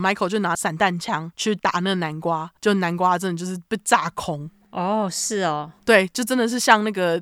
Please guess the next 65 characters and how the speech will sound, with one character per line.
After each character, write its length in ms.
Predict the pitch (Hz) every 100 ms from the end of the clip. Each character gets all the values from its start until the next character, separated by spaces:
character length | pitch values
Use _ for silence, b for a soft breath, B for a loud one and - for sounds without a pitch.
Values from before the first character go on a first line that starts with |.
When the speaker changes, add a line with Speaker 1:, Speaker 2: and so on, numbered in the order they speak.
| -
Speaker 1:
之 160 | - 208
前 240 | 240 175 170
不 80 | 170
知 20 |
道 100 | 214
哪 140 | 214 170
一 80 | 190
集 160 | 170
讲 240 | 170 147 156
到 200 | 180 165
的， 80 |
就 100 | 165
是 60 | 190
射 280 | - 220 170
头， 220 | - 147 160
头 160 | 175
会 100 | 185
爆 240 | 180 175 165
炸 200 | 180 160
那 120 | 160
种。 160 | 190 - _
Speaker 2:
哦， 340 | 202 202 185 185
他 120 | 262
爷 140 | 254
爷 220 | 254 233 185 180
留 140 | 220
给 100 | 240
他 140 | 208
的 60 | 208
枪 140 | -
还 80 | 202
蛮 160 | 175 170
恐 160 | - 147
怖 180 | 180 156
的 80 |
欸， 180 | 101 190 b -
因 100 | 240
为 320 | 254 240 -
像 280 | - 247 220 -
Thomas 380 | - 233 220 -
他 160 | - 226
家 240 | 220 214
里 140 | 208 175
留 160 | 175
给 120 | 185 175
他 180 | 190
的 40 | 175
枪 320 | 196 175 180
都 100 | 190
是 140 | 196
那 60 | 196
种 80 | 170
什 100 | 156
么 100 | 156
二 140 | - 214
十 200 | - 185
二 140 | 208
厘 160 | 165 165
米 220 | 180 156
的 360 | 160 151 147 170
松 260 | - 214 233
鼠 240 | - 156
枪。 300 | - 190 160 208 - - -
<laughs> 360 | - 392 - -
Speaker 1:
哦。 760 | 240 311 370 370 370 370 381